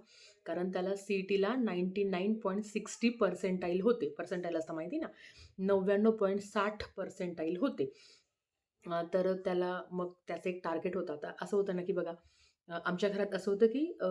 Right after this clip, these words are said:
पप्पांचं होतं की आता, अ, म्हणजे पुण्याला आमचे बरेच नातेवाईक आहे, पप्पांचे ना-, नातेवाईक आहे, तर पप्पांचं असं म्हणणं होतं की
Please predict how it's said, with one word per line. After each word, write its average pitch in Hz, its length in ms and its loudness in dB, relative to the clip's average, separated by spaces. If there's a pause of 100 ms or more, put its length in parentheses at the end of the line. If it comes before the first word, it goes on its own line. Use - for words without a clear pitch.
(220)
पप्पांचं 220 680 0 (220)
होतं 202 340 -2
की 202 160 -2
आता, 180 360 -6 (440)
अ, 170 60 -14 (400)
म्हणजे 185 360 -4 (100)
पुण्याला 202 260 0
आमचे 190 220 0
बरेच 185 320 -2
नातेवाईक 170 480 -4
आहे, 151 180 -8
पप्पांचे 165 480 -6
ना-, 160 120 -8 (200)
नातेवाईक 160 520 -4
आहे, 156 140 -8
तर 156 120 -12
पप्पांचं 165 360 -8
असं 170 140 -10
म्हणणं 170 240 -8
होतं 165 140 -12
की 220 280 -6